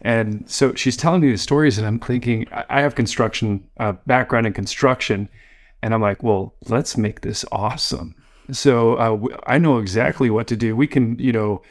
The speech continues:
put electrical outlets on each side of the bed instead of behind the bed, and we'll make everything super convenient for everybody. And I can do all that kind of stuff, you know, and,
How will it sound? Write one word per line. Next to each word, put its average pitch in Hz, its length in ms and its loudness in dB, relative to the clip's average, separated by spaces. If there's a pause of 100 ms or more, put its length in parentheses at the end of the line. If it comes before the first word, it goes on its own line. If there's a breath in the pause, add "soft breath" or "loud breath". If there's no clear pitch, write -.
(480 soft breath)
put 160 160 2
electrical 131 480 2
outlets 123 400 4
on 120 120 0
each 127 160 -2
side 123 200 2
of 120 60 2
the 107 80 -6
bed 135 460 2
instead 120 340 0
of 110 240 -6
behind 151 400 2
the 135 60 2
bed, 135 400 4
and 131 100 -2
we'll 143 100 2
make 139 240 2
everything 135 440 2
super 139 400 0
convenient 120 600 0
for 127 120 0
everybody. 120 640 2
And 120 220 -4
I 123 180 0
can 143 180 0
do 110 180 2
all 107 120 6
that 117 220 2
kind 113 140 0
of 98 80 -2
stuff, 120 380 -2
you 127 80 -2
know, 120 220 0
and, 117 120 0